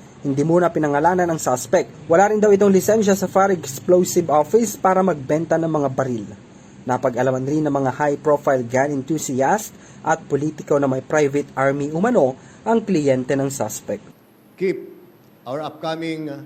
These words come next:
Speaker 2: B S K E peaceful and orderly. Dapat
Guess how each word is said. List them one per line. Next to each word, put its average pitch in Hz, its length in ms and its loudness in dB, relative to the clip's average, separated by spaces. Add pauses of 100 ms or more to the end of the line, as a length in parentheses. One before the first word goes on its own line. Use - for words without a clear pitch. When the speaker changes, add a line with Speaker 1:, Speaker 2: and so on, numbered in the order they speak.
(240)
Speaker 2:
B 151 80 -4
S 156 160 -6
K 160 80 -12
E 151 480 -8 (320)
peaceful 151 400 -8
and 143 160 -10
orderly. 147 560 -10 (560)
Dapat 147 400 -12